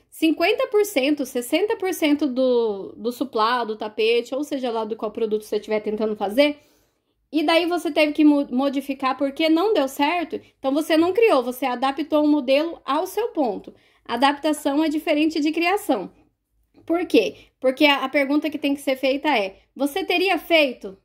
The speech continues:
essa adaptação se não tivesse precisado copiar as quatro, cinco, seis carreiras iniciais?" Não. Então, foi adaptação. Muitas vezes a gente precisa adaptar o bico, né? Que é o que acon-, na verdade, aqui o que aconteceu foi isso.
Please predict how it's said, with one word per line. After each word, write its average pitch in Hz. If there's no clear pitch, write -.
essa 277
adaptação 240
se 277
não 262
tivesse 247
precisado 240
copiar 233
as 220
quatro, 233
cinco, 233
seis 254
carreiras 226
iniciais?" 220
Não. 208
Então, 302
foi 359
adaptação. 349
Muitas 370
vezes 320
a 339
gente 339
precisa 320
adaptar 311
o 359
bico, 269
né? 247
Que 269
é 262
o 254
que 285
acon-, 285
na 277
verdade, 320
aqui 339
o 320
que 320
aconteceu 330
foi 392
isso. 226